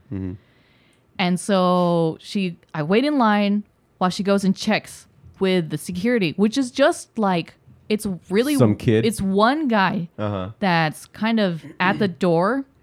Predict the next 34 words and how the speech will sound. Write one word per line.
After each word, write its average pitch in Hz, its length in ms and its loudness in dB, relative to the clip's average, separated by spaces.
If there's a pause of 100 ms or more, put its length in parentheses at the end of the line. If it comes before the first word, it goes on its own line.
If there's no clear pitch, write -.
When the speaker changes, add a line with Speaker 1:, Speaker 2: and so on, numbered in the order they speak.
(720)
Speaker 2:
on 196 160 2
the 170 100 0 (180)
outside 196 520 -2
right 175 180 -2
before 185 260 -6
you 175 120 -4
get 165 200 -2
in. 147 360 -4
And 156 220 -2
she's 190 200 -4
just 180 180 -6
like, 156 200 -4
"I 156 100 0
need 180 160 0
to 147 60 -6
get 156 180 -4
in. 147 160 -2
I 175 160 -2
can 196 100 -2
show 185 120 -4
you 165 80 -2
my 151 100 -4
disability 147 460 -6
papers. 143 320 -8
Like, 139 140 -8
you 190 80 0
need 185 140 0
to 151 80 -4
let 147 120 -2
me 139 100 -4
in 131 100 -6
right 127 140 -6
now." 123 260 -6
Speaker 1:
Yeah. 92 260 -4